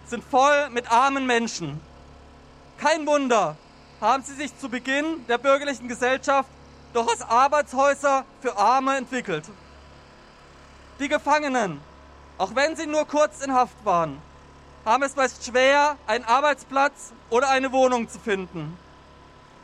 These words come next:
Ihnen haftet der Gefängnisaufenthalt wie ein Stigma an. Und trotz Arbeitspflicht in den Knästen bei Stundenlöhnen von ein bis drei Euro gelten sie gesetzlich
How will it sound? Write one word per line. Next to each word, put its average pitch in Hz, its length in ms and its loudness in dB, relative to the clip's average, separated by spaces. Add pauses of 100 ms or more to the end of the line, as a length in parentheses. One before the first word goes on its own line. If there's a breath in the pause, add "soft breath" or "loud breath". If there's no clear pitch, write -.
(240)
Ihnen 240 240 -4
haftet 285 380 0
der 269 80 0
Gefängnisaufenthalt 269 1300 0 (460)
wie 269 180 0
ein 277 180 0
Stigma 254 580 -2
an. 185 300 -2 (1400)
Und 233 140 -8
trotz 311 340 0
Arbeitspflicht 269 840 0 (240)
in - 80 -10
den 254 120 -2
Knästen 240 680 -4 (320)
bei 202 100 0
Stundenlöhnen 285 800 0
von 247 180 -2
ein 262 300 0
bis 285 180 -8
drei 254 300 0
Euro 269 560 2 (420)
gelten 269 320 0
sie 262 140 -8
gesetzlich 277 720 -2